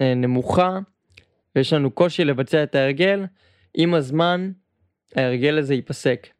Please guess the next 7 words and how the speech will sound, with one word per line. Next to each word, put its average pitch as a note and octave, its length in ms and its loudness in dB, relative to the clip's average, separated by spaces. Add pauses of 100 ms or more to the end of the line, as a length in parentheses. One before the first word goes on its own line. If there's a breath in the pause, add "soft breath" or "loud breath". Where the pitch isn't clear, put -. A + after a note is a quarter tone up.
(560)
לצורך C#3+ 360 -2
העניין, D3 260 0
אנשים C#3 400 0
מעשנים F#3+ 540 0 (440 soft breath)
תמיד, D3 400 -2 (200)
אה, B2 340 2
רוצים D3+ 640 0